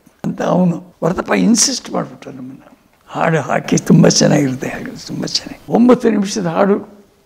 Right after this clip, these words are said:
ಪರ್ಫೆಕ್ಟ್ ಮಾಡ್ಕೊಂಡ್ವಿ ಪ್ರಸಾದ್ ಸ್ಟುಡಿಯೋ, ಪ್ರಸಾದ್ ಸ್ಟುಡಿಯೋಸ್ ಆಡಿಯೋಸ್ ರೆಕಾರ್ಡಿಂಗ್ ಸ್ಟುಡಿಯೋದಲ್ಲಿ ಕರೆಕ್ಟ್ ಮಾಡಿಸ್ಕೊಂಡ್ವಿ ಅದನ್ನ. ಈ ಹಾಡು ಹೆಂಗೆ ಸ್ಟಾರ್ಟ್ ಮಾಡೋದು? ಆಯ್ತು, ಅವರು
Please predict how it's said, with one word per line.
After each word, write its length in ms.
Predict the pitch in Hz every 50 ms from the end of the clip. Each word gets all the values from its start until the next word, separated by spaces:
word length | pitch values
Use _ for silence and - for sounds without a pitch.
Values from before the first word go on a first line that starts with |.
| _ _ -
ಪರ್ಫೆಕ್ಟ್ 380 | 190 214 202 - 254 - - 170
ಮಾಡ್ಕೊಂಡ್ವಿ 480 | 165 160 147 - 160 139 135 143 - - - - - -
ಪ್ರಸಾದ್ 340 | - 165 151 - 208 190 165
ಸ್ಟುಡಿಯೋ, 380 | - - - 220 196 - - - - - - - - - _ _ _ _ _ _ - -
ಪ್ರಸಾದ್ 320 | - 156 139 - 208 208 180
ಸ್ಟುಡಿಯೋಸ್ 640 | - - - 185 190 170 170 143 - - - - - - _ _ _ _ _ _ _ _ _ _ _ _ _ _ - - _ - -
ಆಡಿಯೋಸ್ 420 | - 175 175 170 151 135 131 - 113 - - - - - - - - - 233
ರೆಕಾರ್ಡಿಂಗ್ 480 | 196 165 165 160 202 202 190 175 156 147
ಸ್ಟುಡಿಯೋದಲ್ಲಿ 600 | - - - 101 - 151 147 165 139 - - - - - - _ _ _ _ _ - - _ - _ -
ಕರೆಕ್ಟ್ 360 | - 180 185 - - - - -
ಮಾಡಿಸ್ಕೊಂಡ್ವಿ 540 | 160 151 - - - - 135 131 127 123
ಅದನ್ನ. 460 | 120 123 127 - - - _ - 233 262
ಈ 60 | 240
ಹಾಡು 340 | 190 - 202 240 277 269 285
ಹೆಂಗೆ 380 | 226 196 220 254 262 - 285
ಸ್ಟಾರ್ಟ್ 460 | 254 - - - 175 190 214 - -
ಮಾಡೋದು? 640 | - 156 147 127 - - - - - _ _ - - - _ _ _ _ _ -
ಆಯ್ತು, 520 | 202 196 208 - - 196 - - - - - _ _ _ _ _ _ _ _ _ _ _ _ _
ಅವರು 540 | 175 185 196 190 202 214 202 180 165 151 151